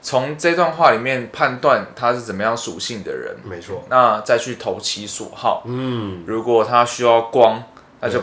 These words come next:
Speaker 1: 把光打在他身上。
Speaker 2: 嗯。对。
Speaker 1: 让他知道这个局就是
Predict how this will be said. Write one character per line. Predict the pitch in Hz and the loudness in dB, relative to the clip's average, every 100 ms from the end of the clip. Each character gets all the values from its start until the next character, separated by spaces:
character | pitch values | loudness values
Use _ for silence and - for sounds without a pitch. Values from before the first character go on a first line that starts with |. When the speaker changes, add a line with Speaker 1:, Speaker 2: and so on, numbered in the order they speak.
| - | -4
Speaker 1:
把 | - | -6
光 | - 123 117 117 | 0 0 0 0
打 | 92 101 | 0 2
在 | |
他 | 117 113 | 4 2
身 | 117 110 | 0 0
上。 | 120 104 - | 2 2 0
Speaker 2:
嗯。 | |
对。 | 113 - - - - - - - | -8 -8 -12 -20 -20 -20 -12 2
Speaker 1:
让 | 131 | 4
他 | 120 120 | 6 4
知 | 113 117 | 2 -2
道 | 110 120 107 - - - - - - - - - - | 4 6 6 2 -10 -20 -20 -20 -20 -20 -20 -20 -12
这 | 98 131 | 0 2
个 | 123 113 | 4 2
局 | - 107 | 0 -2
就 | 117 | -2
是 | 120 127 123 | 0 -2 -2